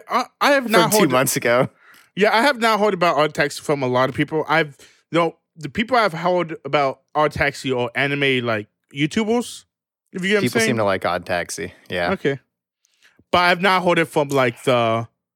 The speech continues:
Speaker 1: you mean the normal people, if you get what I'm saying, the My Hero people or the, um,
Speaker 2: Mm-hmm.
Speaker 1: other people, if you get what I'm saying, the
Speaker 2: Yeah.
Speaker 1: average anime watcher.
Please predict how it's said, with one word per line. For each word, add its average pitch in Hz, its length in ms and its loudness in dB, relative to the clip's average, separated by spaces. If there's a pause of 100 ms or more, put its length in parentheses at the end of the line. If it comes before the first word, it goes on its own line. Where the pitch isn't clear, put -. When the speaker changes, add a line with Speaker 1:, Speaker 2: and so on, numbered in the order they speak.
(220)
Speaker 1:
you 151 140 2
mean 147 200 0
the 113 260 0 (400)
normal 160 440 0
people, 110 360 -4
if 107 120 -10
you 123 60 -6
get 120 60 0
what 117 60 -2
I'm 110 60 -8
saying, 113 260 -4
the 117 180 -4
My 170 240 0
Hero 143 340 0
people 120 360 0
or 117 240 0
the, 113 380 -4 (600)
um, 110 540 -4 (600)
Speaker 2:
Mm-hmm. 110 360 -8
Speaker 1:
other 127 200 2
people, 110 320 -4
if 110 100 -4
you 147 60 0
get 165 80 4
what - 40 2
I'm 160 60 -4
saying, 123 400 -2 (320)
the 302 160 0
Speaker 2:
Yeah. 285 100 0
Speaker 1:
average 185 380 0
anime 135 400 0
watcher. 107 420 -6